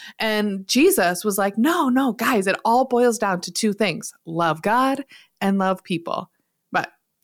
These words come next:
in that answer, we all know it's the how that can trip us up.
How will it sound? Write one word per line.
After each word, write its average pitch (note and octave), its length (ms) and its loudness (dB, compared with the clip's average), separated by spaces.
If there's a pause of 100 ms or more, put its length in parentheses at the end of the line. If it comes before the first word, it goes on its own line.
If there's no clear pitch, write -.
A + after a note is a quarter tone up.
(180)
in G3 140 0
that B3+ 240 0
answer, C4+ 320 2
we A3+ 160 0
all B3 200 2
know G#3+ 240 2
it's F#3+ 300 -2
the G3+ 180 0
how F3+ 760 0
that F#3 120 -2
can F3+ 140 -2
trip - 360 -6
us F3+ 120 -4
up. A#3 240 -2